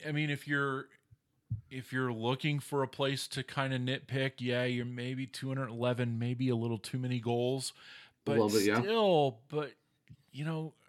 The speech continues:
Speaker 1: <sighs> I don't know about that. Like,
Speaker 2: But,
Speaker 1: I,
Speaker 2: I mean,
Speaker 1: I think
Speaker 2: I
Speaker 1: you're
Speaker 2: mean,
Speaker 1: just
Speaker 2: Flor-,
Speaker 1: nitpicking.
Speaker 2: Florida, yeah, Florida was two twenty-five to two thirteen, so
Speaker 1: Yeah.
Speaker 2: even Florida's was a little bit tighter too.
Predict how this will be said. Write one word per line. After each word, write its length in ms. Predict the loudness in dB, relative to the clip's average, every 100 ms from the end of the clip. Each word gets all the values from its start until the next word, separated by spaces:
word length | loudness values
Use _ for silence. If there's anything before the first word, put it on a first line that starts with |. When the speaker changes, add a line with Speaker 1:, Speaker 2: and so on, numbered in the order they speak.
| _
Speaker 1:
<sighs> 640 | -12 -12 -10 -10 -10 -10 -6
I 220 | 2 4
don't 140 | 4
know 180 | 2 2
about 320 | 2 2 2
that. 260 | -2 -8 -8
Like, 340 | -6 -6 -6 -14 -20 -20 -20 _ _ _ _ _ _ _ _ _ _ 2
Speaker 2:
But, 120 | 4
Speaker 1:
I, 20 | 12
Speaker 2:
I 40 |
mean, 80 | 12
Speaker 1:
I 40 | 12
think 180 | 12
Speaker 2:
I 20 | 8
Speaker 1:
you're 80 | 10
Speaker 2:
mean, 80 |
Speaker 1:
just 140 | 10 12
Speaker 2:
Flor-, 200 | 12 12
Speaker 1:
nitpicking. 460 | 8 0 0 -6
Speaker 2:
Florida, 440 | 0 12 12 12 12
yeah, 180 | 12 12
Florida 360 | 12 12 12
was 140 | 12 12
two 160 | 10
twenty-five 680 | 10 10 10 10 10 12 12
to 80 | 8
two 240 | 4 2
thirteen, 600 | 6 6 6 4 6 8 8
so 120 | 8
Speaker 1:
Yeah. 200 | 6 6 4
Speaker 2:
even 280 | 8 8 8
Florida's 580 | 0 4 12 12 12 10
was 140 | 10
a 40 |
little 280 | 10 10 10
bit 200 | 10 6
tighter 420 | 8 8 10 8
too. 520 | 6 8 10 10 8